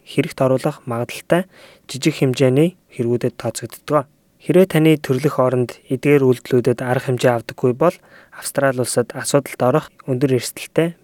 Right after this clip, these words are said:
байна гэсэн үг юм а. New South Wales мужидах Refugee Service буюу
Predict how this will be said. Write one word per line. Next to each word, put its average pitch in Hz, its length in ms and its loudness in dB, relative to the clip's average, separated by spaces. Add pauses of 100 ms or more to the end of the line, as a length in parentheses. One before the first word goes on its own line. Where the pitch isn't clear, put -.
байна 113 240 -6
гэсэн - 240 -6
үг - 80 -4
юм 139 80 2
а. 135 100 -2 (140)
New 175 160 0
South 160 320 0
Wales 139 240 0
мужидах - 500 -2
Refugee 135 480 2
Service 123 460 0
буюу 131 320 2